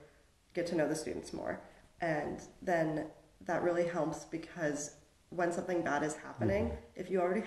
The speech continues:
Speaker 1: have that relationship, they come to you sooner.
Speaker 2: Mm-hmm.
Speaker 1: And so you're able to intervene sooner and get them the help and support that they need. And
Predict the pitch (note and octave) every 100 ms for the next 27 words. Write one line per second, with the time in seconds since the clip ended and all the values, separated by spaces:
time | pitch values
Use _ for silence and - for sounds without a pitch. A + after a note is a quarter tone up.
0 | E3 D3+ E3 D#3 D3+ D3+ - F3+ F#3+ A3+
1 | - - - _ _ - - F#3 F3+ F#3
2 | F#3 - - - _ _ - G3+ G3 G#3+
3 | G3 F#3 E3+ E3+ E3+ - - - - D#3+
4 | C3+ - - - - _ A#2+ G#2+ A2 G2
5 | - - - - - - F#3 E3+ E3 F3
6 | E3+ E3+ - E3 E3 E3 D3+ D3+ D3+ D#3+
7 | D#3+ E3+ F#3 - - - - F3 E3 -
8 | - D#3 D3+ - - - F#3 D#3+ - D#3+
9 | F3+ E3+ D#3 D#3+ D#3 D#3 C#3+ - - -
10 | - - _ _ F3+ E3 D3+ C#3+